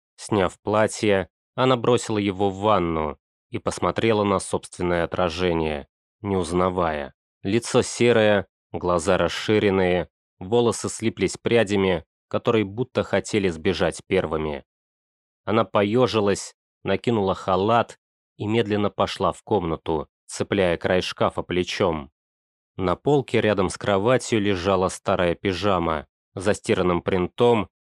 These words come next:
и растянутыми коленками. Ее Валентина берегла на случай простуды или апокалипсиса. Кажется, настал именно тот момент, когда она подошла по всем параметрам.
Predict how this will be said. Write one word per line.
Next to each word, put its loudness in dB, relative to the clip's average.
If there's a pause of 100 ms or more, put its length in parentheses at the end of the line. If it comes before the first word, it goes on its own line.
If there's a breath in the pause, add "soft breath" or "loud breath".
и -2
растянутыми 0
коленками. -2 (640)
Ее 0
Валентина 0
берегла 0
на 2
случай -4
простуды 0 (360)
или -2
апокалипсиса. -2 (400)
Кажется, 0
настал 2
именно 2
тот -2
момент, 2 (260)
когда 2
она 4
подошла 0
по -2
всем -2
параметрам. -2